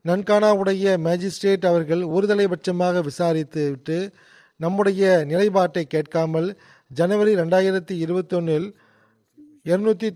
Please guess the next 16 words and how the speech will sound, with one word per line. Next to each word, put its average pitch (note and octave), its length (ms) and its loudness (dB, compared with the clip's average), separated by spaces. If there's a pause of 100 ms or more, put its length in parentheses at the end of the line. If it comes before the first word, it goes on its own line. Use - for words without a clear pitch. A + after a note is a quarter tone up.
தொண்ணூத்தி F3+ 400 -2
ஐந்து F3+ 340 0
சி G3 400 -6
ஐயும் E3 520 -2 (220)
சேர்த்து G3 400 -2
விட்டனர். B2+ 500 -8 (460)
இது G3+ 240 -4
இன்னொரு G3+ 540 4
அபாயகரமான F#3 760 0
வழக்காகும். D3+ 640 -4 (500)
மர்ஹூம் G3+ 360 2
அவர்கள் F3+ 540 0 (420)
நாலரை G3 600 2
மாத F3+ 440 0
சிறை F#3+ 340 -2
காலத்தில் F3 800 -4